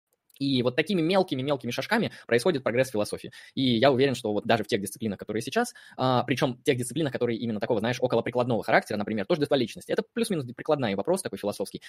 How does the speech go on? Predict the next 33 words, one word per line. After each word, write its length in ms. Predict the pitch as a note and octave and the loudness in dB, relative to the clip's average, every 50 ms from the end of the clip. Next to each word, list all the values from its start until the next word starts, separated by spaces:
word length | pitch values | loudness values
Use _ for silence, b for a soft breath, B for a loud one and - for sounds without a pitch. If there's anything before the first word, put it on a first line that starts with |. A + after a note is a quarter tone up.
| B B B | B B B
а, 140 | F#2 F#2 G2 - - | -4 -4 -2 0 2
тот 120 | D#3 C#3+ | 2 4
же 80 | C#3+ - | 4 2
самое 200 | C#3+ C3 A#2+ B2 | 0 0 0 0
сознание, 440 | - C3 B2 A#2+ B2 F2+ D2+ C#2+ - | -2 0 0 0 -2 -2 -6 -6 -2
он, 300 | - D3+ E3 C3+ G#2 - _ _ _ | 0 0 0 0 -4 -6 _ _ _
не 120 | - G2+ A2 | -10 -6 -2
знаю, 140 | A#2 G#2 F2+ | -2 -2 -2
в 20 | |
ближайшие 320 | G#2 G#2+ B2+ B2 - - G#2+ | 0 2 2 2 2 2 -2
сто, 180 | - C3+ B2+ - - | -2 -2 -4 -4 -4
сто-пятьдесят 640 | - - D3 C#3 B2+ A#2 A#2 A2+ A2+ A2 B2 A2+ - | 0 2 2 2 2 0 -2 -2 -2 0 0 2 2
лет, 140 | B2+ C#3+ - | 2 0 0
вероятно, 380 | - A2 A2 A#2 B2 B2+ A2+ G2+ | 0 0 2 2 2 2 0 -2
решится 400 | A#2 A2+ - E3 E3+ - C#3 A#2+ | -4 -2 -2 -2 -2 -2 -4 -4
в 60 | - | -2
пользу 340 | - C3+ B2 A2+ A2 G2+ - _ _ _ _ - | 0 -2 0 0 -2 -4 -6 _ _ _ _ 2
тех 160 | - D3+ D3 | 2 4 4
или 100 | C3 A2+ | 2 0
иных 160 | A2 B2 B2 - | -2 -2 -4 -6
концепций, 380 | G2+ G2 - - - - - - | -8 -10 -10 -12 -16 -18 -20 -12
в 40 | - | -4
пользу 220 | - A2+ A2+ - G2+ | -2 -2 -2 -2 -4
физикализма, 460 | - A2+ A#2 B2+ C#3+ G3 F3+ D#3 B2 | -6 -4 -2 -2 0 -2 -2 -4 -4
вероятнее 320 | A#2 A#2 A2+ G#2+ A2 G#2+ | -2 -2 -2 -2 -2 -4
всего, 240 | - A#2+ A2+ G#2+ - | -6 -6 -6 -6 -6
а 40 | G#2+ | -6
вот 100 | A2+ - | -6 -4
в 40 | - | -2
пользу 220 | C3 A#2+ A2 A2+ | -2 -2 -2 -2
какой 240 | - - - G3+ - | 0 2 4 4 4
формы 220 | C#3+ C3 A2+ G#2+ | 4 0 -2 -2
физикализма, 440 | - G#2+ G#2+ A2 G#2+ A2 G2+ F2 | -6 -8 -6 -6 -6 -6 -6 -8